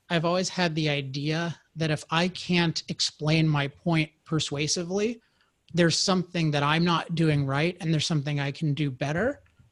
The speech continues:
And, and I think there's often the premise that, well, if I explained it and I tried my best and they didn't agree, then there's something wrong with them and I don't need to change. And my premise is, no, uh, there must be a better way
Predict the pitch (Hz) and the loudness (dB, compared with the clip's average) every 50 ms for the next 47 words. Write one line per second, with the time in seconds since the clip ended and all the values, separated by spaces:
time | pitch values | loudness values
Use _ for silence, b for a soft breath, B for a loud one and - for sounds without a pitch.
0 | - - 180 170 - 180 175 165 156 180 208 226 - 208 202 196 185 170 - 170 | -4 -2 -2 0 2 2 4 4 2 2 -2 -2 -2 0 0 0 0 -2 -2 0
1 | 170 175 185 175 - 185 170 165 151 - - 170 160 156 156 143 - - 147 135 | 2 2 2 2 2 2 2 2 0 0 0 2 2 2 2 0 0 -2 -4 -2
2 | 151 156 147 147 - 170 185 208 226 220 220 - - - - 170 170 165 160 151 | -2 -2 -2 -2 0 0 0 0 0 -2 -4 -6 -8 -4 -2 0 2 2 2 2
3 | 143 143 143 135 139 143 143 151 151 147 - 170 151 147 151 143 139 135 135 156 | 2 0 -2 -2 -4 -4 -2 -2 -2 -2 0 0 0 2 0 0 0 0 0 2
4 | 143 135 139 - - - - b b b b b b b b b - - 170 151 | 2 0 -2 -4 -6 -10 -14 b b b b b b b b b -2 0 2 2
5 | 147 147 160 165 165 165 156 147 147 143 135 139 156 151 170 202 226 254 269 - | 4 4 4 4 4 4 2 2 0 0 0 0 0 2 2 2 0 -2 -6 -10
6 | _ _ _ _ _ _ - 180 175 170 165 156 156 147 - - 202 190 - 180 | _ _ _ _ _ _ -2 2 2 4 4 4 4 2 4 4 4 4 4 4
7 | 160 160 156 156 156 156 156 151 139 - - 160 160 175 196 233 226 226 - _ | 4 4 6 6 6 6 4 4 2 2 0 2 2 2 2 2 0 -2 -4 _
8 | _ _ _ - - 165 160 147 143 - 156 170 170 165 156 151 156 160 156 143 | _ _ _ -4 -2 0 0 0 0 2 4 4 4 4 4 2 2 2 2 2
9 | 139 - 123 - - 147 - - - - - - - - _ _ _ _ _ _ | 0 -2 -4 -4 -4 -4 -6 -10 -18 -18 -16 -16 -16 -16 _ _ _ _ _ _
10 | - 160 156 151 156 175 180 196 202 190 - 190 170 160 147 - - 156 156 147 | -6 -4 -2 -2 -2 -2 -2 -4 -4 -2 0 2 2 2 0 -2 -4 -4 -2 -2
11 | 156 185 214 190 165 151 - - - - 165 160 175 160 160 170 202 214 - - | 0 2 2 2 2 2 0 -4 -6 -6 -2 0 2 2 4 4 4 2 2 0
12 | 156 147 180 175 165 160 151 135 147 151 156 151 147 143 143 139 135 135 131 127 | -2 0 2 4 4 4 2 2 2 2 2 2 2 0 0 0 -2 -2 -2 -4
13 | 127 123 | -6 -8